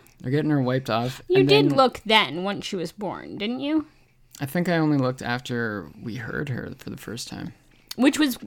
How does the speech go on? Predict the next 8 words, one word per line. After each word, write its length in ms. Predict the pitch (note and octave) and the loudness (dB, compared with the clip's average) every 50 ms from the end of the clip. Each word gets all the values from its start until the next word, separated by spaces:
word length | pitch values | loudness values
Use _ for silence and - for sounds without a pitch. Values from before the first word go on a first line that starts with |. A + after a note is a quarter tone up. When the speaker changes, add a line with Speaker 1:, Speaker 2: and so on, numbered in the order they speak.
| - _ - | -20 _ -6
Speaker 2:
much 380 | - G#3 A3+ B3+ D4+ D4 - - | 2 4 6 6 6 4 0 -6
quicker 400 | - - C#4+ B3+ - A3+ G#3 G3+ | 0 2 2 2 4 2 2 4
than 380 | G3 G3+ F#3+ F#3 F3+ F3 - _ _ _ _ _ _ _ _ - - | 2 2 2 2 0 -2 -6 _ _ _ _ _ _ _ _ 2 4
I 160 | G3+ G#3+ G3+ | 4 4 4
was 160 | G3+ G3 - | 2 -2 -4
preparing 580 | - - G#3+ - - F#3+ A3 G3+ F#3 D#3+ C3+ G2 | -6 -10 -10 -8 -2 2 4 4 4 2 0 -4
myself 420 | A#2 G#2+ F2 F3+ - - - - - | -6 -6 -6 -8 -10 -12 -12 -14 -16
for. 340 | - - - - - F3 | -14 -12 -12 -12 -12 -14